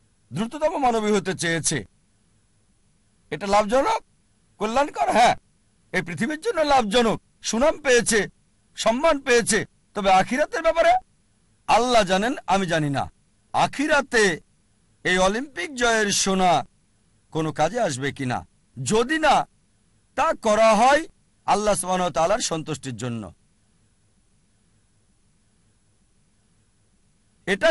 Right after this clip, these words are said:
কি সুতীক্ষ্ণ এবং যথাযথ ছিল? হ্যাঁ, ছিল। এটা পরিমাপযোগ্য ছিল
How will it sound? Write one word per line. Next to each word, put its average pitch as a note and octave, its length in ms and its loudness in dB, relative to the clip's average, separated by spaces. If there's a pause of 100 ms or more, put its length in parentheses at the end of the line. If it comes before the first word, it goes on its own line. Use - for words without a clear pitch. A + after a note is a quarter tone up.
(120)
কি B3 120 2 (840)
সুতীক্ষ্ণ A#3 540 -6 (140)
এবং A3 120 -2 (100)
যথাযথ F3 380 -4 (140)
ছিল? C#4 120 -4 (160)
হ্যাঁ, E3 260 2
ছিল। C#3+ 140 -4 (1800)
এটা G#3+ 260 2 (580)
পরিমাপযোগ্য F#3 600 -2 (160)
ছিল C4 120 -2